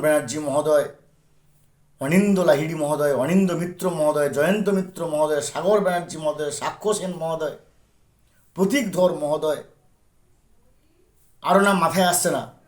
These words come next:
আহ, মিস্টার ব্যানার্জি, মিস্টার চক্রবর্তী, এই যে এবং অভ্রতোষ মজুমদার, জয়দীপ মজুমদার, এনারা সমস্ত বড় বড়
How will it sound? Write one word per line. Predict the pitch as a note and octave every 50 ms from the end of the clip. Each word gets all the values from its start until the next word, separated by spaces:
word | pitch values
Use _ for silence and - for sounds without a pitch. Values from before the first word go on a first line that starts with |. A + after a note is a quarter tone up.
| _ _ _ _ _ _ _ _ _ _ _ _ _ _ C3+
আহ, | C3 C3 B2+ A#2+ A#2 B2 B2+ B2 A2+ A2 - -
মিস্টার | C#3+ - F3+ F3 D#3
ব্যানার্জি, | D#3 D#3+ E3 E3 D#3+ C3+ - E3 D#3
মিস্টার | D3+ B2+ C3 C3+
চক্রবর্তী, | C#3+ C#3 - E3+ E3+ E3+ E3+ E3 - - F3 E3+ - - - _ _ _ _ _ _ _ _ _ _ _ _ _ _ _ _ _ _ -
এই | F3+ G#3+ A#3+ A3+ F#3
যে | - D#3+ D#3+ D#3 D#3
এবং | E3+ E3+ E3+ D#3 - - _ _ _ D3
অভ্রতোষ | C#3+ - F#3+ F#3+ F#3+ G3 - - D#3
মজুমদার, | D#3+ D3+ E3 E3+ E3+ D#3+ D#3+ D#3+ D#3 - - A#2 A2+ A#2
জয়দীপ | C#3 D3 D#3 E3+ G3 F3+ E3 E3
মজুমদার, | D#3+ D#3+ E3+ E3+ E3+ E3 E3 D#3 D#3+ - - _ _ _ _ _ _ _
এনারা | - F#3 G#3 A3 G#3+ -
সমস্ত | F#3+ G3 F#3+ G3 - B2 A2
বড় | B2+ D#3 F3 E3+
বড় | F3+